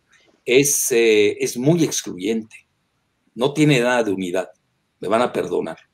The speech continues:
Eh, desde que tomó él, eh, cuando fue declarado, eh, candidato, me llamó mucho la atención su lenguaje, la luz contra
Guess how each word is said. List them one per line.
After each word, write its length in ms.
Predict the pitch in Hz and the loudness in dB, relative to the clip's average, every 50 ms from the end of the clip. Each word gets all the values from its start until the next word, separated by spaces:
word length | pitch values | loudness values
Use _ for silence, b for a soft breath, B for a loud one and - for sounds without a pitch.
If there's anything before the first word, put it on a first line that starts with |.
| _ _ _ _ _ B B B B B B B | _ _ _ _ _ B B B B B B B
Eh, 320 | B - 117 127 135 131 127 | B 6 8 8 8 6 4
desde 540 | 139 135 120 113 127 127 120 113 123 135 135 | -2 -4 -2 4 4 4 4 4 2 2 2
que 120 | - 139 | 2 0
tomó 540 | - - 143 127 143 165 190 208 214 214 - 160 | 2 2 2 4 4 6 8 8 8 8 8 6
él, 380 | 151 165 165 165 190 190 156 | 6 8 8 6 6 4 4
eh, 600 | 139 131 127 - - 117 113 113 113 - - - _ _ _ _ - | 4 4 4 2 4 2 2 2 2 0 -4 -6 _ _ _ _ -10
cuando 680 | - 120 117 120 120 117 127 123 120 120 120 131 127 - | -4 -4 -2 -2 0 0 0 2 2 2 0 0 -2 0
fue 180 | - 147 147 | 4 4 6
declarado, 920 | 147 180 - - 143 123 120 120 131 131 135 135 131 120 113 107 101 - _ _ _ _ _ _ _ _ _ | 6 6 2 4 4 4 4 4 6 6 4 4 4 4 4 2 2 -2 _ _ _ _ _ _ _ _ _
eh, 920 | - 113 101 104 101 101 98 95 95 92 92 92 90 87 87 87 87 - _ _ _ _ _ b b b b b b - | -8 -4 -4 -2 -2 -2 -2 0 0 0 2 2 2 2 2 0 -2 -6 _ _ _ _ _ b b b b b b -6
candidato, 840 | - 107 107 101 110 110 107 127 120 113 110 - - 98 95 _ _ _ _ _ _ _ _ - | -4 -4 -2 -2 -2 0 2 2 2 2 0 -4 -12 -14 -14 _ _ _ _ _ _ _ _ -6
me 120 | 110 110 | -4 -2
llamó 240 | 113 117 127 143 143 | 0 0 0 2 0
mucho 280 | 147 156 147 - 147 127 | 0 0 -2 0 -2 0
la 100 | 120 117 | 0 0
atención 720 | 113 - 113 104 98 - - - 120 117 120 120 120 120 _ _ _ _ _ _ _ _ | 0 -2 -4 -4 -4 -6 -4 -2 0 0 0 -2 -4 -8 _ _ _ _ _ _ _ _
su 220 | - - - 113 | -14 -10 -6 -2
lenguaje, 840 | 101 101 104 104 104 104 113 120 120 120 - - 113 107 107 104 - _ _ _ _ _ _ _ _ _ _ _ _ _ _ | 0 0 0 0 0 4 4 6 4 4 2 0 -2 -2 -4 -6 -12 _ _ _ _ _ _ _ _ _ _ _ _ _ _
la 200 | - 110 104 104 | -2 2 2 4
luz 760 | 107 110 123 143 156 175 - - - - - - - - _ _ _ _ _ _ _ _ _ _ _ _ _ _ _ | 4 6 6 6 4 4 2 -2 -4 -4 -6 -8 -12 -18 _ _ _ _ _ _ _ _ _ _ _ _ _ _ _
contra 640 | - 123 123 123 123 - - 127 123 127 127 131 - | -2 -2 -2 -2 -2 -2 0 0 2 0 0 -4 -8